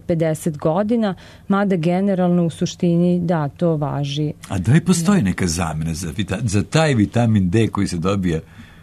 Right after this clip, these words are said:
Speaker 2: tako što se, što se sedi golog lice, golog, golog,
Speaker 1: Pa
Speaker 2: golog ruku
Speaker 1: naravno,
Speaker 2: na suncu?
Speaker 1: postoje različiti preparati koje mi koristimo kao, e, supstitucije. Ono što je pacijentkinja pre-,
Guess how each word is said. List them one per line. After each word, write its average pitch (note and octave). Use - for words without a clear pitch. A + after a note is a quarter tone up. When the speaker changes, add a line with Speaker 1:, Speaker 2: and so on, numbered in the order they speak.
Speaker 2:
tako F#2+
što -
se, F#2+
što -
se -
sedi F#2+
golog F2
lice, F2
golog, D#2+
golog, D#2
Speaker 1:
Pa G#3+
Speaker 2:
golog G#3
ruku A3+
Speaker 1:
naravno, A3
Speaker 2:
na F3
suncu? F3
Speaker 1:
postoje G3+
različiti G3
preparati E3
koje E3+
mi E3+
koristimo E3+
kao, D#3+
e, D#3
supstitucije. G#3
Ono F#3+
što -
je C4
pacijentkinja E3+
pre-, D#3+